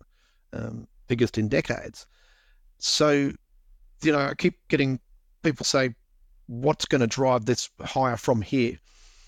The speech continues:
And I say, "It's the wrong question. The question is, what's gonna stop it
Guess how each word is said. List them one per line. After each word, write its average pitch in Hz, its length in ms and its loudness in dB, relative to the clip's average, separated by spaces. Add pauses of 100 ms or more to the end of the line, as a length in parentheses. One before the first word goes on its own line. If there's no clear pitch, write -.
(300)
And 123 120 -6
I 123 40 -4
say, 147 140 -2
"It's 135 120 -4
the 135 60 -2
wrong 156 180 2
question. 131 460 -2
The 98 80 -8
question 156 380 0
is, 127 220 -2
what's - 200 -6
gonna 139 200 2
stop - 540 0
it - 100 -4